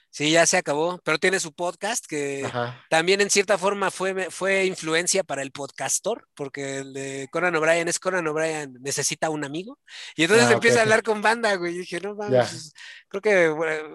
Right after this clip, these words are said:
Speaker 1: no hay nada nuevo bajo el sol". Hace rato que decías que le copiaron, este, que decían que le habían copiado, pues, es raro, güey, innovar ya en esta época digital,
Speaker 2: Sí,
Speaker 1: güey.
Speaker 2: güey, o sea, al final, pues, puedes hacerlo y mejor, güey, ¿por qué no?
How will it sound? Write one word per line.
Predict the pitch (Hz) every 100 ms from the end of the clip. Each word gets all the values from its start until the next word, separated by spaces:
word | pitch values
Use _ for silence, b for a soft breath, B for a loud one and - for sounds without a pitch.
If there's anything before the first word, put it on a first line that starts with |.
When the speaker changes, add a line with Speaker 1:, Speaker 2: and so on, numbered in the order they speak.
| - -
Speaker 1:
no | 185
hay | 233
nada | 269 269
nuevo | 240 247 240
bajo | 190 175
el | 160
sol". | 202 208
Hace | 226
rato | 226 220
que | 190
decías | 170 180
que | 190
le | 156
copiaron, | 156 170 170 165 147
este, | 143 - 139 131 131 _ b b b b _
que | 151
decían | 160 185 202
que |
le | 190
habían | 165 185
copiado, | 196 180 180 226
pues, | 220 190 - _ _ _ _ -
es | 226 240
raro, | 220 214 175
güey, | 165 165 165 175
innovar | 180 185 185 190 180
ya | 180 175
en | 170 175
esta | 175 170 165
época | 160 156 143
digital, | 147 151 185 202
Speaker 2:
Sí, | 185
Speaker 1:
güey. |
Speaker 2:
güey, | 139 123 120 120 120
o | 127
sea, | 147 147 147
al |
final, | 143 151 160 165 160 _
pues, | - 131
puedes | - 190 208
hacerlo | 165 180 180 175
y |
mejor, | 135 120 165 220 208
güey, | 175 170
¿por | 165 135
qué | - 165
no? | 165 185